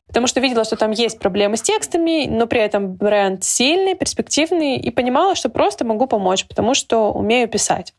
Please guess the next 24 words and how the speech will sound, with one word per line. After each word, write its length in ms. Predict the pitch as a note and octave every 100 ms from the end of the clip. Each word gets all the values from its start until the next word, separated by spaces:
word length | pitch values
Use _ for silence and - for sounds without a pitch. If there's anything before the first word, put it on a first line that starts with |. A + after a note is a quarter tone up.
| _ B3
Меня 140 | C#4+
приняли 380 | C#4+ A#3 G3+ G3
на 100 | G#3
работу 400 | A#3+ F4 A#4 F#4
после 680 | - C#4+ - B3+ B3 A3+ G3+
собеседования, 680 | G3 G3 F4 G4 E4 D4+
после 220 | A#3 A3
тестового 420 | G#3+ G#3 - G3 G3
задания. 580 | G#3+ D4+ F#4+ F4 E4 E4
Ну 80 | D4
и 60 | E4
я 140 | C#4
сделала 300 | B3 C4+ A#3
вывод, 280 | B3+ G#4 -
что 320 | - - A#3
вообще 280 | A3 A3+ A#3+
всем 280 | - A#3+ G#3
копирайтерам 720 | G3+ G#3+ A3 D#4 E4+ C#4 A#3
нужно 220 | A3+ A3
искать 340 | A3 - A3 A3
работу 920 | G3+ G#3 G#3+ G#3+ G3 F#3+ F#3+ F#3 - -
не 240 | G#3+ A3+
на 120 | G3
биржах, 600 | F#3 A#3+ F#4 G4+ G4+ G4